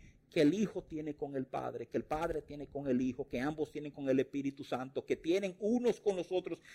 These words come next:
dentro de esta plenitud de Dios. Eso es, eso es ir conociendo al Padre. Es tiempo de dejarnos, ¿verdad? O sea,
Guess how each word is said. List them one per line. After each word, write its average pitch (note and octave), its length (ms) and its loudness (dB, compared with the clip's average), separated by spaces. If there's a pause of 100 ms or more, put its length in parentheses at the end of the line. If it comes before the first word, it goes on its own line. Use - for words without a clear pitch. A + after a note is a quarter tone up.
(140)
dentro C4+ 720 6
de A3 100 2
esta A#3 380 0
plenitud A3 640 0
de G3 180 4
Dios. G3+ 600 -8 (880)
Eso C4+ 440 6
es, A#3+ 220 6 (280)
eso D#4 280 4
es - 200 2
ir C4 380 2
conociendo A3 1040 -2
al F3+ 140 -4
Padre. F#3+ 400 -2
Es - 160 -4
tiempo A3+ 500 4
de G3+ 120 2
dejarnos, G3 800 -2
¿verdad? E3+ 320 0
O D3+ 40 -6
sea, E3+ 240 0